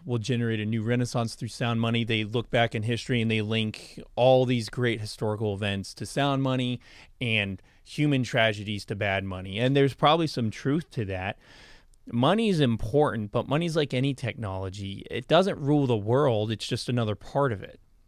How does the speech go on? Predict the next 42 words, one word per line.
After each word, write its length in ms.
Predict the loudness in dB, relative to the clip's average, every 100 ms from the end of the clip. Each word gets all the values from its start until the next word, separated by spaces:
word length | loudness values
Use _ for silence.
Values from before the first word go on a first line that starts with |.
| -10
right? 320 | -2 0 -2 -8 -20 -20 -20 _ -20 0
Bitcoin 420 | 0 2 2 2
is 140 | 2 2
not 220 | 0 0
going 280 | 0 0 0
to 120 | -4
stop 420 | -6 0 0 0
war. 540 | -2 0 0 0 -6 -8 -6
We 140 | 0
had 220 | 4 4 6
war 300 | 6 6 6
on 120 | 4
the 80 | 4
gold 300 | 4 4 2
standard, 540 | -4 -10 -10 -18 -20 _ _ _ _ -10
right? 460 | -2 4 4 2 -8 -20 -20 -14 0
Uh, 380 | 6 8 6 4
and 120 | 2 0
if 100 | 2
Bitcoin's 420 | 2 4 2 2
trying 220 | 2 2
to 80 | 2
return 560 | -2 -2 -2 0 0
to 200 | 0 2
a 280 | 2 2 -2 -4
kind 220 | -4 -2
of 60 | -2
quasi 340 | 0 0 0 -2
gold 280 | -2 -4 -4
standard, 480 | -6 -4 -2 -4 -6 -18 -10 0
you 60 |
don't 160 | 2 4
think 560 | 4 4 0 -8 -10 -2
people 240 | 2 4
are 40 |
gonna 180 | 4 4
fight 340 | 4 4 6 6
over 260 | 2 0
that, 280 | -2 -4 -8 -16 -20 _ -2
right? 260 | 4 4 4
If 180 | 0 0
anything, 480 | 0 0 -2 -2